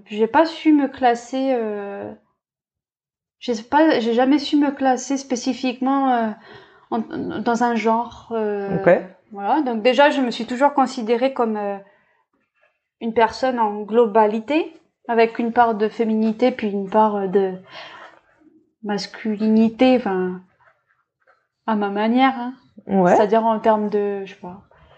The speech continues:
Speaker 1: de goût, euh, de façon de,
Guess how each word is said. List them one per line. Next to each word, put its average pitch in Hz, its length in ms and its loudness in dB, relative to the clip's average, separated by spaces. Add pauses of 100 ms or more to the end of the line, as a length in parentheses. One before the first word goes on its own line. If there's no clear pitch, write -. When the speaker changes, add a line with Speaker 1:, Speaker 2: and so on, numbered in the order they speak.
(420)
Speaker 1:
de 220 100 0
goût, 247 640 2
euh, 202 400 0
de 185 140 -4
façon 208 380 -8
de, 202 920 -8